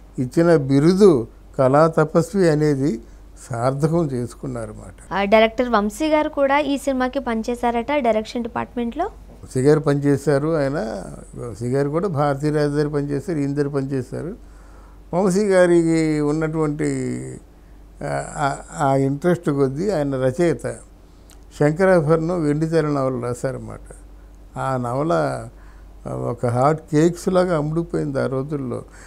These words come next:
Speaker 1: అంటే సినిమా చూడడానికి అవకాశం లేదు, చూశారు అందరూను. ఒకవేళ అవకాశం లేకపోతే శంకరాభరణం వెండితెర నవల చూసినట్టయితే ఆ సినిమా కళ్ళకు కట్టినట్టు కనిపిస్తుంది అన్నమాట. అది ఆ వెండితెర నవ-, నవల ప్రభావం.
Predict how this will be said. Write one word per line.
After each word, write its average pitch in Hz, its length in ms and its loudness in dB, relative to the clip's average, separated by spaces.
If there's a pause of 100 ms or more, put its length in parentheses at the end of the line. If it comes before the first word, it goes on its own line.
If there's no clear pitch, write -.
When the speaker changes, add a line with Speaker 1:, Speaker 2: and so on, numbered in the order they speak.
(200)
Speaker 1:
అంటే 190 200 4
సినిమా 208 440 0 (120)
చూడడానికి 185 440 2
అవకాశం 170 520 0
లేదు, 160 260 0 (380)
చూశారు 139 420 4
అందరూను. 120 680 0 (460)
ఒకవేళ 170 380 8
అవకాశం 226 600 6
లేకపోతే 208 600 2
శంకరాభరణం 185 920 2 (440)
వెండితెర 175 500 6
నవల 156 380 4
చూసినట్టయితే 151 840 0
ఆ 180 280 -4
సినిమా 160 360 0
కళ్ళకు 160 480 -2
కట్టినట్టు 180 420 -2
కనిపిస్తుంది 131 560 -4
అన్నమాట. 110 240 -12 (680)
అది 151 220 4
ఆ 160 100 8
వెండితెర 143 500 2
నవ-, 131 320 0
నవల 127 360 0
ప్రభావం. 117 540 -4